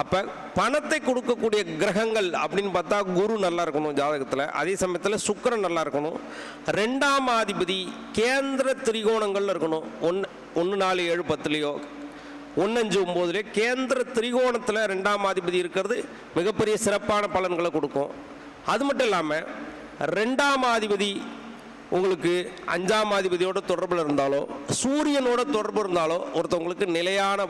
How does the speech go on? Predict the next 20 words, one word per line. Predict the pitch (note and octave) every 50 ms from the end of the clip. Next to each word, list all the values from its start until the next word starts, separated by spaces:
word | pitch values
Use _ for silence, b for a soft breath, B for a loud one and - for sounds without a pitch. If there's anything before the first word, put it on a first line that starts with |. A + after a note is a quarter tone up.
| E3
வருமானம் | E3 E3+ F3 F3 F3 E3+ E3 D#3+ D#3 D3 - C#3
அப்படிங்கிறது | C3+ C#3 D#3 D3 D#3+ E3+ F#3 D#3+
வந்துட்டே | C#3+ D3 D3 A#2+ C#3 C3+ B2
இருக்கும். | A2+ C3 C#3 - - - B B B B B B B B B - - F#3
ரெண்டாம் | A3+ A#3+ C#4 C#4+ D#4 D#4 D4+ C#4+ C4+
அதிபதி | C4+ B3+ B3+ A3+ A#3 A3 G#3+ F#3+ G3 G#3+ A3+ - - A3
மூன்றாம் | A3+ B3+ C#4 C#4 C#4 C#4 C4+ C4+ C4 B3+ B3+ A#3 A3+
அதிபதியோட | A3+ A3+ G#3+ A3 A3 A3 A3+ A#3+ A#3 A3+
தொடர்பு | G#3+ G#3 G#3+ A3+ G#3 G#3+
கொள்ளும் | G3+ G3 F#3+ F3+ F#3
போது | G#3 F#3+ F#3+ G3+ G#3+ -
ஃப்ளக்சுவேஷன் | - A3 A#3 A#3 - - - B3+ A#3 A3+ G3+ - G#3+ G3+ F#3+
அப்படின்னு | F#3 F3+ F3+ G3+ G#3+ E3
சொல்லக்கூடிய | F#3 F#3 F#3+ F3 E3 F3+ F3 F3+ F#3+ G3 F3 D#3+ F#3 - - B B B B B B E3 F3
நிலைத்தன்மை | G3+ A#3 B3+ C#4 C#4+ B3+ C#4+ C4 A3+ G#3 G3 F#3 F3 E3
இல்ல. | D3 C#3+ C3+ B2+ C3
அதாவது | C#3 D3+ D3+ E3 E3 F3 F3 E3 - - A#2
ஒரு | A#2+ C3 C3+ D3
நாள் | D3+ E3 E3 E3+ D#3+
வரும், | E3 E3 F3 F3+ F3+